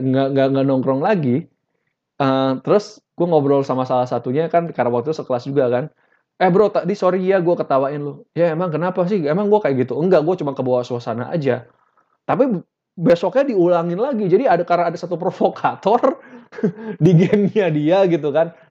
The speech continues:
Nah, itu tuh, bully itu identik dengan geng ya, atau peer group lah ya.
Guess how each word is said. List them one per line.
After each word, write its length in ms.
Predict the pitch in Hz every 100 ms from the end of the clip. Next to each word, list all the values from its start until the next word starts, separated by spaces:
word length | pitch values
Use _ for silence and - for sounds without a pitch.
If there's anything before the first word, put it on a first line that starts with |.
| 131
Nah, 120 | 135
itu 180 | 147 165
tuh, 240 | 147 117
bully 260 | 131 147 165
itu 140 | 190 170
identik 320 | 147 143 151
dengan 300 | 143 131 131
geng 240 | 139 127 113
ya, 120 | 107 -
atau 240 | 127 143 143
peer 160 | 147
group 300 | 127 160 127
lah 140 | 143 113
ya. 220 | 113 113